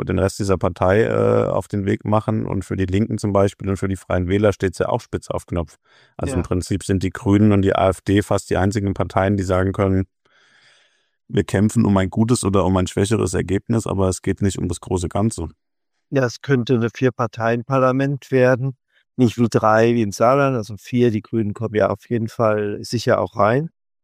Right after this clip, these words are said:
Speaker 2: Auch das spricht für so einen Konzentrationsprozess, kein Vier-Parteien-Parlament.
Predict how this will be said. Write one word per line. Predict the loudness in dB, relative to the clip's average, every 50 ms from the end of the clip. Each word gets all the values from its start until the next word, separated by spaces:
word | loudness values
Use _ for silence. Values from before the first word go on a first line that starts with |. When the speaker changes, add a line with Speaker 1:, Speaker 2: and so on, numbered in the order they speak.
| _ _ _ _ _ _ _ _
Speaker 2:
Auch | -18 -18 -10
das | -8 -8 -8
spricht | -8 -6 -6 -6 -6 -2
für | 0 0 0
so | 0 -2
einen | -4
Konzentrationsprozess, | -2 -2 -4 -2 -2 -4 -4 -4 -6 -6 -2 0 0 0 0 -2 -8 -8 -8 -6 -4 -2 -2 -2 -2 -4 -6 -6
kein | -6 -6 -6
Vier-Parteien-Parlament. | -2 0 0 0 2 2 0 0 0 0 0 0 0 -2 -4 -6 -8 -8 -4 -2 -2 -2 -2 0 -2 -2 -2 -4 -6